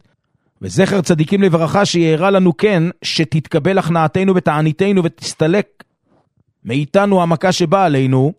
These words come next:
על שרם לבבינו וסרנו מתורת אלוקינו.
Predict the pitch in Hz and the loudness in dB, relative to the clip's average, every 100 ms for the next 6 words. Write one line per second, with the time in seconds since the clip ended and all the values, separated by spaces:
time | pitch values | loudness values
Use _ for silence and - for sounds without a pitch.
0 | _ _ _ 127 123 156 143 190 196 156 | _ _ _ -6 -2 -2 0 0 2 0
1 | 147 190 190 170 160 - 175 175 175 160 | 2 0 2 0 -2 -2 0 0 0 0
2 | 156 151 160 147 - 135 107 | 0 0 0 -2 0 -2 -4